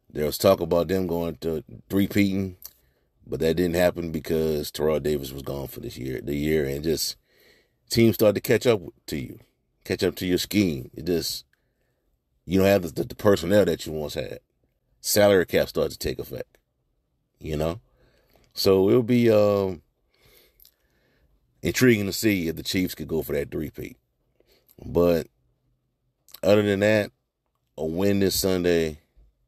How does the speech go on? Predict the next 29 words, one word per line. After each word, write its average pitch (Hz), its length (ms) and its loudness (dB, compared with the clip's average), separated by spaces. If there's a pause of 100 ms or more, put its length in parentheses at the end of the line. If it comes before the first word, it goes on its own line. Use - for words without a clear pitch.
(280)
to 78 100 -10
me, 80 500 -2 (880)
will 71 160 -8
constitute 80 560 -4
as 71 500 -2 (440)
a 69 60 -8
division, 71 540 -4
a, 76 220 -2
um, 67 380 -6 (100)
a - 80 -8
dynasty 78 480 -4
for 67 140 -12
the 65 80 -8
Kansas 69 320 -8
City 131 180 -12
Chiefs. 110 440 -14 (760)
It'll 69 140 -8
be 65 80 -6
the - 80 -4
first 87 380 0
dynasty 82 480 -2
we've 80 280 -6
had 76 460 -2 (840)
going 76 340 -2
forward 71 440 0
in 69 40 -12
the 67 80 -12
current 73 360 -6
era, 65 300 -4